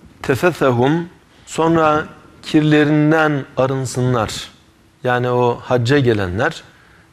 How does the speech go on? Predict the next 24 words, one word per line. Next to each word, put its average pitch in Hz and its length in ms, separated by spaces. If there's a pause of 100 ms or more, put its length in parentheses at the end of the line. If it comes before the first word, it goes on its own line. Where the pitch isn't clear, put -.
e, 117 140
işte 123 420 (240)
saç 127 260
sakal 120 400
tıraşı 117 380
gibi, 107 300 (280)
daha 120 260
diğer, 117 340 (480)
e, 107 100
tıraş 131 280
etmeleri 120 520
gereken 113 400
yerlerin, 117 640 (520)
e, 113 180
böyle 117 340
tıraş 123 320
edilmesi 117 480
gibi 107 200 (540)
bu 196 80
şekilde, 135 600 (480)
e, 117 380
pisler, 131 640
pisliklerden, 123 800
kirlerden 120 640